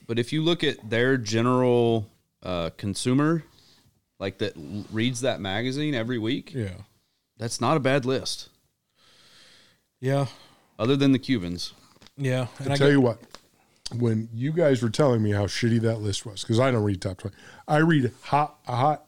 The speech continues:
Speaker 3: uh, Half Wheels list because they combine a bunch of lists
Speaker 1: Yep.
Speaker 3: into one top tw-, twenty-five list, and I like that, and they explain their thing, and because there will be cigars on there that I don't know,
Speaker 1: Yep.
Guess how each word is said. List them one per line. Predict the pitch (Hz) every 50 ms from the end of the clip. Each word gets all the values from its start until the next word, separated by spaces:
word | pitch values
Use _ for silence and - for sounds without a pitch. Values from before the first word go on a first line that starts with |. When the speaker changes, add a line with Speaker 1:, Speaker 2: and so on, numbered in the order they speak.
| -
Speaker 3:
uh, | 127 107 107 98 98
Half | 120 135 143 143 - 165
Wheels | 151 156 170 170 165
list | 165 165 185 208 202 - - - - _ _ _ _ _ _ _ _ _ _ _ _ _ _ _ _ _ - - - - - - - _ _ _ _
because | - 107 107 123 120 101 92
they | 113 123 135 139
combine | 135 - 120 107 98 90 85 - 107 107 117 123 139 151
a | 151
bunch | 139 147 147 147 - 147
of | 135
lists | 139 143 147 - - - -
Speaker 1:
Yep. | 113 107
Speaker 3:
into | 107 107 113 104 - - 113 104
one | 101 104 113 123 139 135
top | - 135 123 -
tw-, | - 147 151 160 - - 139 -
twenty-five | - 139 135 131 139 139 135 135
list, | 151 151 147 - - - - - - - - -
and | - 120 113
I | 113 110
like | 101 98 107 110 120 139 143 -
that, | 165 151 156 160 170 - -
and | 123 110
they | 113 110
explain | 101 92 - - - - 127 123 131 131 127
their | 131 123 117
thing, | 107 - 143 139 147 151 156 156 - - - - - - - _ -
and | 110 110 107
because | 101 110 98 123 123 120 110 104
there | 113 113 107 104 98 98 101
will | 113 117 110 104 104
be | 95 107 104
cigars | - - - 104 98 113 123 131 139 143 143
on | 143 135 131 135
there | 131 131 131 123 127 123 113 98 - - _ _ _ _ _ _ _ _ _ - - -
that | 113 104 107 107
I | 110 110
don't | 104 113 117 117 123 123
know, | 127 123 123 123 123 120 120 120 120 - - -
Speaker 1:
Yep. | 104 113 - -